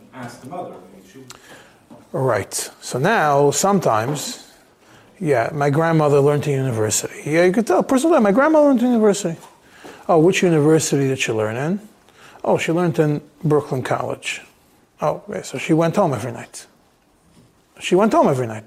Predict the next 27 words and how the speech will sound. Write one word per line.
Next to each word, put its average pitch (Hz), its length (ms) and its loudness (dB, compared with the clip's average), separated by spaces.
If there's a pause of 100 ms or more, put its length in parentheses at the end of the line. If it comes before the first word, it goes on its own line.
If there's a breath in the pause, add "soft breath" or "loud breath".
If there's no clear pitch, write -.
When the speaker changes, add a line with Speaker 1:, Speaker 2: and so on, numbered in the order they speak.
Speaker 2:
She - 180 -4
didn't, 208 300 4
wasn't 240 240 4
in 226 80 6
the 208 80 6
dorm. 196 260 2 (600)
You, 214 80 -8
you, 170 540 2
you 175 180 4
already 190 180 6
started 185 280 2
losing 208 180 4
the 151 80 2
chazaka. 120 380 -2 (560 loud breath)
You 214 80 2
could 262 100 4
ask 269 300 2
her, 226 260 4
if - 120 -14
a 165 40 -6
person 185 280 4
says, 160 180 4
"Lakosha 170 420 2
nivalti," 147 560 2 (320)
she's 175 180 0
an 202 60 2
amanis. 214 520 -2